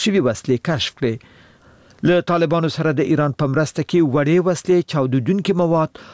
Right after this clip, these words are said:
هاوانونه، ثقیل ماشین ګنونه، کلاشینکوفونه او یو سل اووه میلی متر راکټونه شامل دي او پر دې سربیره دا هیواد د طالبانو وړو ډلو ته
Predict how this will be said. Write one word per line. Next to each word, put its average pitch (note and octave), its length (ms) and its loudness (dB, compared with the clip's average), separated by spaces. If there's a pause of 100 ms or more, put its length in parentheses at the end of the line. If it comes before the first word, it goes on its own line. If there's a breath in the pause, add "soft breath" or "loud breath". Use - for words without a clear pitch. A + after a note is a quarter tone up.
(160 loud breath)
هاوانونه، D3 580 2 (320)
ثقیل F#3+ 420 0 (120)
ماشین F3 360 -2
ګنونه، D#3+ 320 2 (220)
کلاشینکوفونه C3+ 800 0 (440 loud breath)
او G3+ 40 4 (120)
یو G#3+ 180 0
سل F3+ 180 0
اووه F3+ 300 0
میلی C3 260 0
متر B2 300 -4
راکټونه A#2+ 520 -4 (100)
شامل C#3 420 2
دي B2 80 2 (500 loud breath)
او C#3+ 80 2 (240)
پر C3 160 -2
دې C3 160 0
سربیره F3+ 480 0 (240)
دا C3+ 160 0
هیواد C3 380 0
د A#2+ 120 -4
طالبانو B2+ 460 0
وړو C3 400 2
ډلو F#3 160 2 (100)
ته D#3+ 60 2